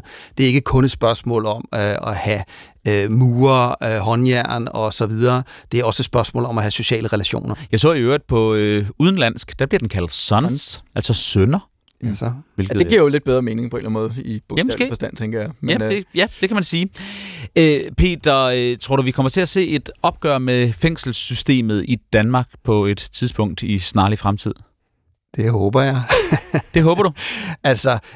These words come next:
Speaker 1: at der er, der er rigtig mange ting, som ikke går super godt i øjeblikket. Der er kæmpe mangel på, øh, personale i, i, øh, de danske fængsler, og, øh, der er mange problemer, så, øh, så opgør ved jeg ikke, men, øh, reformer, det
Speaker 2: Mhm.
Speaker 1: venter vi på, ja.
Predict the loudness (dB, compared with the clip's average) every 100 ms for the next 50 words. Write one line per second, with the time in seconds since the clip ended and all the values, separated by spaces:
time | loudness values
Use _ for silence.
0 | -2 0 2 0 0 0 0 0 2 2
1 | 0 0 0 -2 -4 -2 0 0 2 0
2 | 0 0 2 4 4 4 2 2 0 0
3 | -4 -4 0 2 2 0 -2 -4 0 2
4 | 2 2 0 0 0 0 0 0 2 0
5 | 0 -2 -2 -2 -4 -2 0 0 -2 -8
6 | -2 -2 0 -4 -2 -2 -2 -2 0 0
7 | 0 0 -2 -14 -20 -20 -16 -4 0 2
8 | 2 0 0 2 2 2 2 2 2 2
9 | 2 0 -4 -4 -2 0 0 0 -8 -8
10 | -4 0 2 2 2 0 2 2 2 2
11 | 0 0 0 2 2 0 -2 0 0 2
12 | 2 2 -2 -2 -4 -4 -6 -14 -8 -6